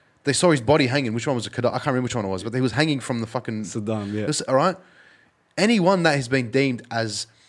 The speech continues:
Speaker 1: evil, mate, if I was a U S citizen and they, and I'd found that they'd caught Obama,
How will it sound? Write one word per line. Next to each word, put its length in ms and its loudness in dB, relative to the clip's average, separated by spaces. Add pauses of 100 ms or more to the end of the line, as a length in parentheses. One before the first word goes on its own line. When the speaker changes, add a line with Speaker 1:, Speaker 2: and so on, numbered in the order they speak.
(180)
Speaker 1:
evil, 440 0 (540)
mate, 220 0 (420)
if 200 -8
I 80 -2
was 140 0
a 80 4
U 240 2
S 120 0
citizen 540 -4 (360)
and 200 0
they, 100 2
and 160 2
I'd 180 4
found 240 0
that 80 -6
they'd 200 -4
caught 280 -2
Obama, 520 0